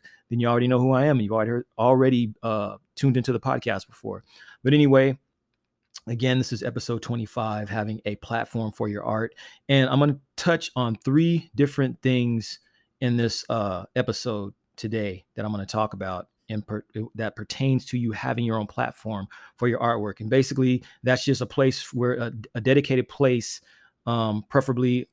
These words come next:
uh, online, that you have for people to go and vi-, visit, check out your art, maybe purchase your art if you have a, an e-commerce site, or if you have, you know, you're selling some merch of your, of your artwork, or, you know, some prints or something like that.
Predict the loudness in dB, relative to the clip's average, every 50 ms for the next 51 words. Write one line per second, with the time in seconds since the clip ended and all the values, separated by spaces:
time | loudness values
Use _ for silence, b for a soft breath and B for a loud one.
0 | _ _ _ _ _ _ _ _ _ -4 -4 -4 -4 -2 -2 0 0 0 2 2
1 | 2 2 2 0 0 -2 -4 -6 -6 -6 -6 -4 -2 -2 0 -2 -2 -4 -4 -4
2 | -4 -4 -4 -2 -2 0 0 0 0 -2 -2 -4 -6 -8 -8 -8 -8 -8 -8 _
3 | -6 -2 0 2 2 2 0 -4 -4 -4 -6 -4 -2 -2 -2 -2 -4 -6 -6 -4
4 | -4 -4 -2 -4 -4 -6 -6 -6 -6 -4 -2 -2 -2 -2 -2 -6 -8 -6 -6 -4
5 | -4 -4 -4 -4 -6 -6 -6 -6 -4 -4 -4 -6 -6 -8 -8 B B B B B
6 | B -2 0 0 0 0 -2 -2 0 0 2 0 0 -2 -2 -2 -2 -2 -2 -2
7 | -2 -4 -4 -6 -8 -8 -10 -8 -6 -6 -6 -6 -6 -8 -8 -8 -8 -10 -10 -8
8 | -8 -6 -6 -6 -8 -10 -10 -8 -4 -4 -4 -4 -4 -6 -6 -6 -6 -6 -6 -6
9 | -8 -10 -10 -8 -8 -8 -6 -6 -6 -6 -6 -8 -8 -10 -10 -10 -10 -10 -10 B
10 | B B B B B 0 0 0 0 -2 -4 -8 -4 -2 0 0 0 -2 -4 -6
11 | -6 -4 -6 -6 -6 -6 -4 -6 -6 -6